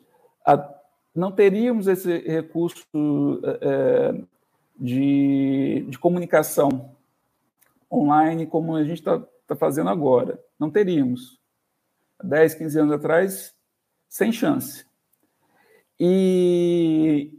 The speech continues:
o nosso sofrimento seria ainda maior. Mas as crianças, lógico, as crianças menores, né, principalmente a, as menores de, de, de seis anos,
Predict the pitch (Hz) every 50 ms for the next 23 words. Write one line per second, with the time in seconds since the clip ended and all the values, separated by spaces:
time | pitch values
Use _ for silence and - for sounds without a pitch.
0 | - _ - 156 160 160 165 180 202 233 - - - - 208 190 196 - 175 160
1 | 165 190 214 208 196 196 - - 175 170 175 190 202 214 202 190 190 202 208 220
2 | 208 214 233 233 208 - - - - - _ _ _ _ _ _ _ _ _ _
3 | _ _ _ _ _ _ _ _ _ _ _ _ _ _ _ _ _ _ _ _
4 | _ _ _ - 175 185 185 180 160 143 - - - - - 220 233 233 - 247
5 | 208 196 208 214 202 190 196 - - - 120 - - - _ _ _ _ - 156
6 | 156 143 135 127 - _ - - - - _ - - - - 170 165 131 160 147
7 | 139 151 156 147 139 160 175 170 147 123 123 120 135 143 147 143 143 - - 143
8 | 135 147 151 156 160 156 147 147 143 - 139 - - _ - 135 139 131 135 135
9 | 135 135 135 139 135 139 131 120 123 - - 139 131 - - 127 123 139 127 127
10 | 131 135 - - - - _ _ _ _ _ _ _ _ - - 190 135 143 123
11 | 127 127 131 139 143 - - - - 127 - - 143 135 131 123 131 151 175 180
12 | 151 131 135 127 - - -